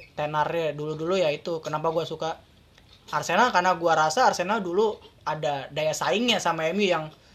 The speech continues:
bahkan bokap gua pun yang nggak, yang nggak tahu sep-, bukan nggak tahu, kayak nggak terlalu ngenalin sepak bola banget. Dia sampai bilang M U itu dulu kayak ada remote-nya mainnya, pemain-pemainnya. Itu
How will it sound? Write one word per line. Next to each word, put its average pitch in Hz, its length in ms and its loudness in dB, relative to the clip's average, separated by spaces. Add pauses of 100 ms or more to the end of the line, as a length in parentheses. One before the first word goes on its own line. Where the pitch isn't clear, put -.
(360)
bahkan 196 320 0
bokap 156 300 0
gua 147 200 -2
pun 240 160 -4
yang 170 200 -4
nggak, 135 200 -8 (280)
yang 139 240 -6
nggak 139 160 -4
tahu 151 200 -2
sep-, 147 320 -10
bukan 147 360 -6
nggak 151 120 -4
tahu, 190 160 -2
kayak 151 280 0
nggak 156 160 -2
terlalu 165 440 2 (840)
ngenalin 170 360 2
sepak 160 240 -4
bola 156 240 -2
banget. 190 320 0 (440)
Dia 202 160 2
sampai 170 200 0
bilang 214 320 0
M 160 240 -4
U 160 40 -8
itu 160 200 -6
dulu 220 320 -2 (440)
kayak 160 360 -4
ada 180 160 6
remote-nya 202 600 4
mainnya, 165 360 -6 (560)
pemain-pemainnya. 170 600 -2 (560)
Itu 180 320 0